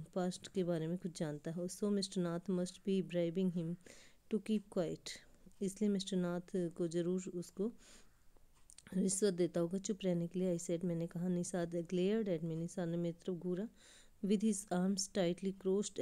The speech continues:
across his chest, अपनी ब-, अपनी यानी कि हाथों को तानते हुए। I was beginning to get fed up with him, और मैं उससे शुरू से ही उसे तंग आ चुके थे।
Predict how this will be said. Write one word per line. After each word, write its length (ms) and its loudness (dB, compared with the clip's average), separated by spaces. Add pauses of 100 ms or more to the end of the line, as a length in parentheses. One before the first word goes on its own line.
across 380 -4
his 140 -6
chest, 500 -6 (640)
अपनी 340 4
ब-, 380 -2
अपनी 720 0
यानी 120 -4
कि 140 -6
हाथों 280 -4
को 100 2
तानते 380 -4
हुए। 160 4 (440)
I 140 6
was 280 4
beginning 440 4
to 120 0
get 360 0 (160)
fed 240 2
up 220 -4
with 360 -2
him, 160 -2 (600)
और 320 2 (100)
मैं 240 4
उससे 460 0
शुरू 320 0
से 140 0
ही 80 6
उसे 180 0
तंग 260 -2
आ 80 -2
चुके 280 -4
थे। 180 -4